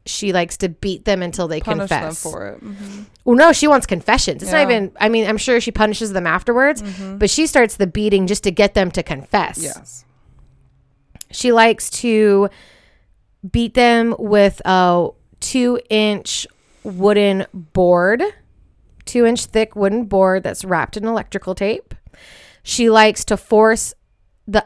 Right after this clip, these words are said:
Speaker 1: other kids to hold down whoever's being punished or
Speaker 2: Mm-hmm.
Speaker 1: interrogated.
Speaker 2: They gotta get involved.
Speaker 1: So that way she can beat them, and then sometimes she switches places and she forces the siblings to beat
Speaker 2: Yep.
Speaker 1: each other.
Speaker 2: Mm-hmm.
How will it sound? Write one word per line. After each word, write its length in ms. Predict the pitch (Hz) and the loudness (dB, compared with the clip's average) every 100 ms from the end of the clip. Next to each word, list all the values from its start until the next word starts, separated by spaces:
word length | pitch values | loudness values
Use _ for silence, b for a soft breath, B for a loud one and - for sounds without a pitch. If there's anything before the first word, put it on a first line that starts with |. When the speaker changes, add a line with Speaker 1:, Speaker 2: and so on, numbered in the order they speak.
| - | 2
Speaker 1:
other 280 | 247 269 254 | 4 4 2
kids 480 | - 196 185 185 - | 2 0 0 -4 -6
to 120 | 185 | -4
hold 340 | 208 202 202 | 0 0 0
down 300 | 202 190 196 | 0 0 0
whoever's 380 | 196 185 190 170 | 0 -2 -2 -6
being 340 | 202 180 170 | -4 -2 -2
punished 560 | 170 208 190 160 180 - | -4 -2 0 -2 -6 -4
or 100 | 175 | -2
Speaker 2:
Mm-hmm. 140 | 170 | -2
Speaker 1:
interrogated. 600 | 160 240 214 185 180 170 165 | 0 2 2 2 0 2 2
Speaker 2:
They 40 | |
gotta 220 | 190 160 160 | 0 -4 -6
get 140 | - | -10
involved. 540 | 160 156 147 160 170 | -12 -10 -8 -8 -8
Speaker 1:
So 100 | - 233 | 0 2
that 120 | 196 | 4
way 100 | 196 | 2
she 280 | - 285 285 | 0 -2 0
can 180 | 247 214 | -2 -2
beat 240 | 202 - | -4 -2
them, 340 | 190 185 185 - | 2 2 0 -2
and 120 | 185 | -4
then 120 | 180 | -4
sometimes 420 | 170 190 202 190 - | -2 -2 0 -2 -4
she 100 | 180 | -8
switches 360 | - 180 175 | -6 -4 -6
places 460 | - 196 185 180 170 | -2 -2 0 -4 -6
and 120 | 170 | -8
she 140 | - | -10
forces 440 | 185 180 180 180 170 | -10 -4 -4 -6 -12
the 80 | 170 | -8
siblings 520 | - 175 170 160 - | -6 -4 -4 -6 -6
to 100 | 170 | -8
beat 680 | 151 185 175 160 - - - | -6 -4 -4 -4 -8 -16 -16
Speaker 2:
Yep. 180 | 165 156 | -10 -6
Speaker 1:
each 220 | 170 - | -4 -2
other. 380 | 175 - - - 175 | -2 -2 -8 -12 -16
Speaker 2:
Mm-hmm. 440 | 170 165 165 | -14 -14 -14